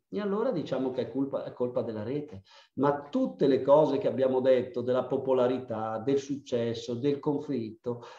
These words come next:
delle risse, cioè sarebbe WhatsApp ad alimentare le risse? Eh, no, allora ci sono anche una serie di programmi televisivi che aumentano l'audience con la rissa.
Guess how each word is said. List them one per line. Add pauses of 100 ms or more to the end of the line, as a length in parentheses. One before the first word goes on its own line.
delle
risse,
cioè
sarebbe
WhatsApp
ad
alimentare
le
risse?
Eh,
no,
allora
ci
sono
anche
una
serie
di
programmi
televisivi
che
aumentano
l'audience
con
la
rissa.